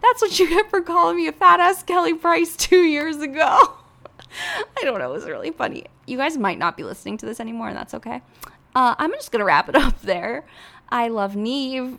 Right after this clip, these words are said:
I almost went to Catholic school. There was a lot going on in that whole entire ramble. I don't even remember what the hell I was going to talk about on this episode.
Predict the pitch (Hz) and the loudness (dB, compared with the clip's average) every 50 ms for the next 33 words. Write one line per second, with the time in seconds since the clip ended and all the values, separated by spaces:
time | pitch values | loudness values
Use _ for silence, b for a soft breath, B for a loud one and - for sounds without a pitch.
0 | - - - 247 233 208 202 220 - 208 190 - - - 226 240 220 202 - - | -12 -6 -4 -4 -2 -2 -4 -6 -8 -10 -10 -10 -10 -8 -8 -8 -8 -8 -12 -14
1 | - - 254 262 262 262 262 226 277 294 359 381 294 226 214 208 202 208 202 190 | -10 -4 -2 0 0 0 0 -2 -2 -2 -2 -4 -4 -4 -4 -4 0 2 4 4
2 | 185 - - - - 196 190 185 180 180 175 175 170 160 127 - - - - 208 | 4 4 2 -2 -2 -2 -2 0 0 0 0 0 -2 -2 -2 -2 -4 -6 -4 -4
3 | 185 185 202 202 202 185 180 180 165 - - - - _ _ 196 196 185 170 190 | -4 -4 -4 -4 -2 -2 -2 -2 -4 -6 -8 -14 -20 _ _ -8 -6 -4 -4 -4
4 | 202 220 233 - - 220 196 214 214 240 330 392 254 - - 233 226 214 202 202 | -4 -4 -4 -2 -2 -4 -2 -2 -2 -2 0 -2 -2 0 2 2 2 2 0 0
5 | 196 190 190 180 175 - - b b b b b b b - 226 - 196 180 185 | 0 0 -2 -2 -2 -4 -6 b b b b b b b -10 -6 -2 0 0 0
6 | 196 208 202 190 196 208 175 185 185 175 170 175 185 180 180 175 196 165 170 185 | 0 0 2 2 4 4 4 4 4 2 0 -4 -4 -4 -4 -2 0 0 0 0
7 | 185 196 196 202 202 - - 233 233 220 226 - 220 214 214 220 - 240 220 220 | 0 0 0 0 0 0 -2 -2 -2 -2 -4 -4 -4 -6 -6 -6 -6 -4 -2 -2
8 | 220 226 247 | -2 -4 -6